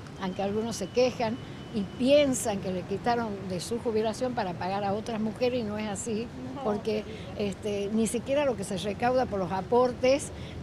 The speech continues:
Speaker 1: de los que están en actividad alcanza para pagar a los jubilados que no son am-, no se jubilaron como amas de casa.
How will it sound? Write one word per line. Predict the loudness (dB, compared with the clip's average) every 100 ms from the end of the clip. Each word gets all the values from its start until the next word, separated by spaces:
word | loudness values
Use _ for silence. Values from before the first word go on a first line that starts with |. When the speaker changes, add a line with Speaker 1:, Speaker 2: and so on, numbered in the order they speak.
| 2
Speaker 1:
de | 2
los | 2
que | 0
están | -2 0 0
en | 0
actividad | -2 -2 0 2
alcanza | 0 -2 -4 -4
para | -4 -4 -4
pagar | -6 -4 -2 -2 -4
a | -6
los | -4 -6 -6
jubilados | -2 0 2 2 0
que | -4
no | -2 0 0
son | 4 6 6
am-, | 4 0 -4 -10 -8 -6 -2
no | 0
se | 2 2
jubilaron | 4 6 8 6
como | 2 0
amas | 0 -2 -4 -8 -10 -2
de | 0
casa. | 6 6 6 2